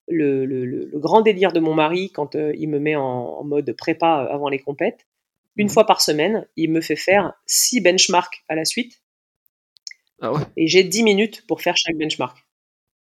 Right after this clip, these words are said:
Speaker 1: Tu vois ? C'est, euh, Yo-, Johan Gigor qui faisait ça. Euh,
Speaker 2: Ok.
Speaker 1: et il me claque parmi les wod, hein. Dans l'ordre, je vais pas... Alors, dans l'ordre, tu as, euh, le premier, c'est Elisabeth. Donc, euh, c'est un vingt et un quinze neuf squat clean,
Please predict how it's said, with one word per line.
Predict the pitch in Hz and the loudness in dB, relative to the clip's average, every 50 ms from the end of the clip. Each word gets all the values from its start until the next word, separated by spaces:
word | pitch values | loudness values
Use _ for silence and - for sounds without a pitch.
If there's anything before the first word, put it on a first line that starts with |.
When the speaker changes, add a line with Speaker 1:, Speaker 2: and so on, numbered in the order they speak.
| _ _ | _ _
Speaker 1:
Tu | - - - - - 139 | -20 -20 -18 -10 -8 -6
vois ? | 147 170 - _ _ _ _ _ _ _ _ _ _ _ | -6 -6 -8 _ _ _ _ _ _ _ _ _ _ _
C'est, | - - - 156 156 | -6 -2 0 0 2
euh, | 143 139 139 | 2 2 2
Yo-, | 143 170 - - | 2 2 2 2
Johan | 160 160 190 208 208 | 4 4 4 4 4
Gigor | 202 208 165 165 151 - | 2 2 2 2 2 0
qui | - | -4
faisait | 156 143 143 143 | -4 -4 -4 -6
ça. | - 131 127 - _ _ _ _ _ _ - - - - - | -6 -8 -12 -14 _ _ _ _ _ _ -20 -18 -16 -12 -8
Euh, | 151 151 147 143 139 135 135 139 135 135 135 135 135 - - - - 87 85 | -6 -4 -4 -2 -2 -4 -4 -4 -6 -6 -8 -8 -8 -10 -10 -10 -12 -12 -14
Speaker 2:
Ok. | - - _ - - - | -16 -18 _ -14 -6 -2
Speaker 1:
et | 160 160 | 0 2
il | 160 165 | 2 2
me | 165 160 | 2 2
claque | 165 196 208 240 - - - - | 4 4 4 4 2 -2 0 2
parmi | 185 156 185 190 185 | 4 4 4 4 2
les | 151 156 | 2 2
wod, | 151 165 185 185 147 | 4 4 2 2 2
hein. | 143 139 139 | -2 -4 0
Dans | 156 185 180 | 2 4 6
l'ordre, | 190 202 214 214 190 175 | 8 8 6 6 4 0
je | 160 | -2
vais | 160 | -2
pas... | 156 160 | 0 0
Alors, | - - 151 147 | 0 0 0 -2
dans | 131 160 165 | -2 0 4
l'ordre, | 180 180 190 208 202 175 175 - | 4 4 4 4 0 -4 -6 -10
tu | - - - 160 | -10 -4 -2 0
as, | 156 156 160 156 _ _ _ _ _ _ - | 0 0 -2 -4 _ _ _ _ _ _ -12
euh, | 151 151 151 151 147 147 147 143 143 147 147 - | -10 -8 -6 -6 -6 -6 -6 -6 -8 -10 -10 -8
le | - 170 | -8 -8
premier, | 160 _ - 165 175 185 | -6 _ -4 -2 0 0
c'est | 180 - 160 147 | 2 2 2 2
Elisabeth. | 165 156 170 175 170 156 190 - - - _ _ _ _ _ _ _ - | 2 2 4 2 4 4 2 0 -2 -10 _ _ _ _ _ _ _ -12
Donc, | 147 147 139 - | -12 -10 -8 -6
euh, | 147 143 | -4 -4
c'est | - - 143 | -2 -2 -2
un | 139 139 139 135 | -2 -4 -4 -2
vingt | 135 165 170 170 175 | -2 -2 -2 0 -2
et | |
un | 165 165 | -2 -2
quinze | 160 170 165 156 165 | -2 -4 -4 -2 0
neuf | 165 165 165 | -2 0 0
squat | - - - 170 170 - | 0 0 0 -2 -2 -2
clean, | - 180 175 180 170 | -4 -2 -2 -2 -2